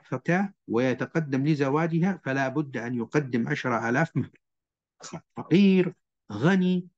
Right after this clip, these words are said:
عشرة آلاف. هل يجوز أن أقعد هذه القاعدة؟ الحكم الشرعي، الإجابة في الواتس. هل يجوز أن آتي وأقول:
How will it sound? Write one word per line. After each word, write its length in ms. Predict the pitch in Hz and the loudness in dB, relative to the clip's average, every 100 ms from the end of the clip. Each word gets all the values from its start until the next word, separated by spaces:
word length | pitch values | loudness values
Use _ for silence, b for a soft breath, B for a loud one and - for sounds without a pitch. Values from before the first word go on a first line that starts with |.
| _ | _
عشرة 360 | 180 175 143 107 | -6 -6 -4 -6
آلاف. 260 | 90 - _ _ _ _ _ _ _ | -6 -12 _ _ _ _ _ _ _
هل 180 | 185 220 | 2 4
يجوز 320 | 202 185 156 | 6 6 6
أن 180 | 143 147 | 6 2
أقعد 420 | 147 165 - 127 | 2 -2 -2 -2
هذه 280 | 127 135 127 | -2 -2 -2
القاعدة؟ 640 | 127 - 127 135 147 196 - _ _ _ _ _ _ _ _ _ _ _ _ _ - | -2 -2 -2 -2 -2 -4 -8 _ _ _ _ _ _ _ _ _ _ _ _ _ -10
الحكم 400 | - 170 - 151 | -4 -2 0 0
الشرعي، 440 | - 143 110 92 - _ _ _ _ _ _ _ _ _ _ _ | 2 0 0 -4 -16 _ _ _ _ _ _ _ _ _ _ _
الإجابة 440 | 120 120 143 135 117 | -2 2 2 2 0
في 100 | 107 | 0
الواتس. 400 | 117 160 - _ _ _ _ _ _ | 0 0 -2 _ _ _ _ _ _
هل 220 | - 156 185 | -2 0 2
يجوز 640 | 180 160 139 151 180 - _ _ - - - _ _ _ 135 | 2 4 6 6 6 2 _ _ -18 -18 -18 _ _ _ 0
أن 160 | 139 | 2
آتي 540 | 131 151 143 - 113 110 | 2 2 0 -4 -6 0
وأقول: 720 | 120 127 - 156 139 104 | 2 2 2 4 4 2